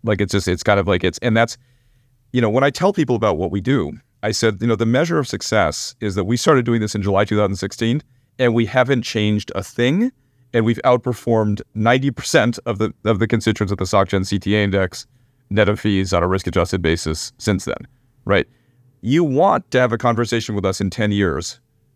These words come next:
and us, us to say, "We still didn't change a thing." Okay, so that, and, and I think that actually interestingly lines up with the core ethos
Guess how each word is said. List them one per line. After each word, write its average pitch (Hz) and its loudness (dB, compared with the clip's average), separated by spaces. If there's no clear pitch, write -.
and 110 0
us, - -2
us 107 0
to 110 -6
say, 117 0
"We 131 0
still 208 0
didn't 165 2
change 120 -2
a 104 0
thing." 67 -8
Okay, 110 2
so 131 0
that, 160 4
and, 131 0
and 135 2
I 131 2
think 190 -2
that 156 2
actually 127 -2
interestingly 120 -2
lines 110 0
up 127 -2
with 110 0
the 110 2
core 135 2
ethos 95 -2